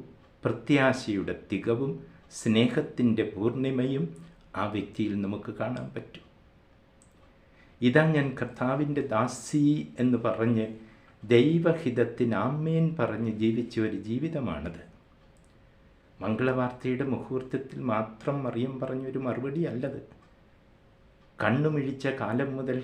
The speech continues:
കണ്ണുകൂപ്പിയ കാലം വരെ ജീവിതത്തിൽ വളർത്തി പുലർത്തിയ ഒരു മനോഭാവത്തിൻ്റെ ചുരുക്കെഴുത്താണത്.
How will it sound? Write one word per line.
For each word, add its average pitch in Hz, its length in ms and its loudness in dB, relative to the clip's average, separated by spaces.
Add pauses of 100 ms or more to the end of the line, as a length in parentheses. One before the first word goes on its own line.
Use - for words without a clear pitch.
(120)
കണ്ണുകൂപ്പിയ 135 800 0
കാലം 120 360 -2
വരെ 123 220 2 (640)
ജീവിതത്തിൽ 135 580 0 (100)
വളർത്തി 127 440 0 (120)
പുലർത്തിയ 127 640 0 (440)
ഒരു 117 120 2 (100)
മനോഭാവത്തിൻ്റെ 120 1000 0 (120)
ചുരുക്കെഴുത്താണത്. 139 1080 -2